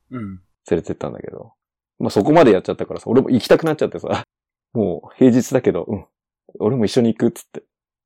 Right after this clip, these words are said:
Speaker 2: 結局、フルアテンド。
Speaker 1: あ、最初のプランは、
Speaker 2: うん。
Speaker 1: じゃあお母さんと、ティーチャーと、
Speaker 2: うん。
Speaker 1: あとチェイスと、
Speaker 2: チェイス。
Speaker 1: 三人で行く。あ、お父さんもか。
Speaker 2: あ、そう、四人だね。
Speaker 1: 四人で行く予定だったの。
Speaker 2: そうそうそうそう。だけどもう、俺も行きたいっつって、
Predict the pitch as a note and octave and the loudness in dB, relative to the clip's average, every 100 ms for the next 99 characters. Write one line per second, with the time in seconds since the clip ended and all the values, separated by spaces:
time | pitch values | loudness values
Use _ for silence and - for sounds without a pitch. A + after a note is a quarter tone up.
0 | _ - - F#3+ A#2+ - _ _ _ - | _ -6 -2 -2 -2 -6 _ _ _ -4
1 | C3+ B2+ A2+ A#2+ F3 G#2+ - B3 C4 A#3+ | 2 2 4 2 4 2 0 0 -2 -6
2 | - A#3 G3+ G3+ G3+ D3 - E3 A#2+ - | -2 0 2 4 4 4 2 2 2 -2
3 | D3+ C3+ C3 F3 E3 C#3+ C#3 G3 G3 C3 | -2 -2 2 2 2 -4 0 0 0 -4
4 | _ _ _ D#3 D#3+ C#3 A#2+ _ _ _ | _ _ _ -14 -12 -6 -8 _ _ _
5 | _ E3 D#3+ - F3 A#2+ - _ _ C3 | _ -4 -4 -2 -2 -2 -10 _ _ -10
6 | A2+ G#2 C#3+ A#2+ - A#2 G#2 F#2 - D3 | -10 -8 -8 -4 0 0 -2 -6 -2 -2
7 | D3 G#2 F#2+ G2+ _ B2 A#2 A2+ B2 D#3+ | -4 -8 -12 -20 _ -6 -4 -4 -6 -6
8 | G2+ D#2+ - - _ - D#3 C#3+ B2+ B2+ | -6 -10 -20 -20 _ -2 0 4 2 2
9 | A#2+ F2+ F2 - _ _ C3+ C3 C3 A2+ | -2 -6 -12 -16 _ _ -10 -6 -6 -6
10 | B2+ A2+ G#2 - F#2 - - _ _ _ | -8 -8 -10 -8 -10 -10 -20 _ _ _
11 | _ - A#2+ F2+ - - _ - - _ | _ -6 -4 -4 -8 -16 _ -20 -20 _
12 | _ _ _ _ _ _ _ _ _ _ | _ _ _ _ _ _ _ _ _ _
13 | F2 E2+ - E2+ F2+ D2+ - _ _ _ | -14 -14 -14 -16 -14 -14 -16 _ _ _
14 | G#2 G2 G2+ F#2+ G2+ F#2+ - - - | -10 -6 -6 -6 -6 -6 -10 -14 -18